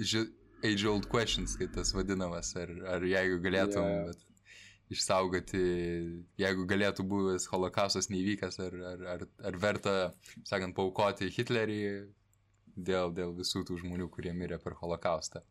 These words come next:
Speaker 1: Tikrai labai geras klausimas. Ar, ar tikrai nori
Speaker 2: Jo.
Speaker 1: dabar čia jį pradėti nagrinėti?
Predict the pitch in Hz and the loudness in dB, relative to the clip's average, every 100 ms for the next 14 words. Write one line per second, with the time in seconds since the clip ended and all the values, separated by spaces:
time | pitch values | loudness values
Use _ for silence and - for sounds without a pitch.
0 | _ - - - - - - - - _ | _ -20 -20 -20 -18 -18 -18 -20 -20 _
1 | - 90 120 165 180 - 190 113 170 160 | -10 -2 2 2 0 -2 0 2 4 4
2 | 127 - 101 90 90 85 - - _ - | 2 2 2 2 -6 -6 -6 -8 _ -2
3 | 95 104 98 120 127 107 101 92 90 92 | 0 2 2 4 6 6 6 6 4 2
4 | - 87 82 87 90 82 87 82 85 92 | 0 -2 -2 0 2 0 -2 -4 -2 0
5 | 98 139 127 | 4 4 2